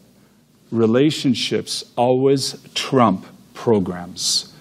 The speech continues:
There is no government program can ever save these people.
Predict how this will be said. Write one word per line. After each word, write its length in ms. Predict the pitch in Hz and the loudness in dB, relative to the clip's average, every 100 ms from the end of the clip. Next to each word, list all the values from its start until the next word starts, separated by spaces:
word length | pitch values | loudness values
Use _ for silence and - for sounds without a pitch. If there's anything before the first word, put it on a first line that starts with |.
| - | -4
There 180 | 135 180 | -2 0
is 240 | 127 98 | -2 0
no 360 | 113 127 160 180 | 0 2 2 0
government 760 | 135 123 143 143 143 143 - | -2 0 2 2 0 -4 -10
program 520 | - 127 113 95 92 92 | -4 -2 -2 -4 -8 -10
can 240 | - 107 - | -8 -8 -4
ever 300 | 131 123 120 | -2 0 0
save 460 | - - 117 104 98 | 0 2 2 2 0
these 280 | 101 - | -2 -2
people. 400 | - 104 87 98 | -2 -2 -2 -8